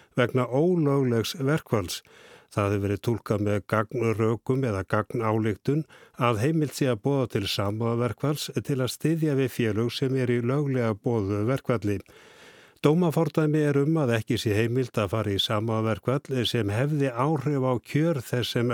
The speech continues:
boðar samúðarverkfall. Starfsmenn sjálfstætt starfandi skóla hafa ekki gert kjarasamning í fjórtán ár. Hins vegar hefur verið samkomulag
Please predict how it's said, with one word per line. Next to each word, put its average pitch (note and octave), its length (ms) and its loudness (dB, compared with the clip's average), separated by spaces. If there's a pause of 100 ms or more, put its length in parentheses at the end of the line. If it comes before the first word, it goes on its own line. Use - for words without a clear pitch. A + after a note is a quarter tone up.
(120)
boðar B2+ 640 0
samúðarverkfall. C#3 840 0 (540)
Starfsmenn G2+ 720 -2
sjálfstætt G#2+ 480 -2
starfandi G#2 460 -2
skóla A2 500 -2
hafa A2+ 220 0
ekki A#2 160 -6
gert A#2 320 -2
kjarasamning A#2 960 -2
í A#2 100 2
fjórtán C#3+ 480 -2
ár. D#3 220 -2 (500)
Hins C#3 240 0
vegar C#3+ 460 0
hefur C#3 300 0
verið C3 180 0
samkomulag C#3 720 0